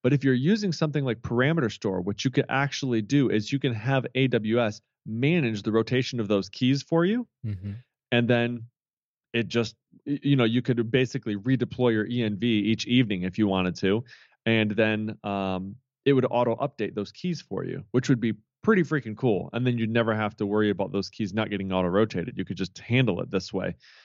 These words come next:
Speaker 1: Uh, so that's kinda what I'm looking at it for. Uh, but this tutorial would get you far down the path of, uh, starting with that, even though it doesn't exactly answer that specific question I'm talking about.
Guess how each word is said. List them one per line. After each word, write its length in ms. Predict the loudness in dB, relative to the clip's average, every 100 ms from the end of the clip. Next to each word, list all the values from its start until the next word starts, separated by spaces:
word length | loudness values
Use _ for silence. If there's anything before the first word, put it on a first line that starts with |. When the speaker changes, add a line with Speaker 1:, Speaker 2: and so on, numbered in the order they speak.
| _ -2
Speaker 1:
Uh, 160 | -2
so 140 | 0 0
that's 200 | 0 0
kinda 200 | 0 2
what 220 | 2 -2
I'm 200 | -4 -4
looking 300 | -6 -6 -4
at 120 | -4
it 120 | -4 -4
for. 300 | 0 0 0 -6 _ _ -4
Uh, 160 | -2
but 200 | 0 0
this 140 | 2 0
tutorial 540 | -2 0 2 4 2
would 180 | -4 -4
get 260 | -4 -2 0
you 320 | 2 0 -4 _ _ _ _
far 360 | -2 2 2
down 200 | 2 -2
the 80 | -4
path 340 | -4 -4 -4 -6 -6
of, 340 | -2 -2 -4 -8
uh, 280 | -2 0 0
starting 520 | -4 0 2 2 0
with 180 | -4 -4
that, 240 | -2 -2 -6 -20 _ -2
even 240 | 2 2
though 140 | 0 -2
it 80 | 0
doesn't 240 | 0 -2
exactly 640 | -6 -4 -2 -2 -6 -6
answer 240 | -8 -8 -8
that 120 | -8
specific 420 | -8 -8 -8 -8
question 320 | -6 -4 -4
I'm 80 | -6
talking 420 | 0 -2 -2 -6
about. 300 | 0 2 0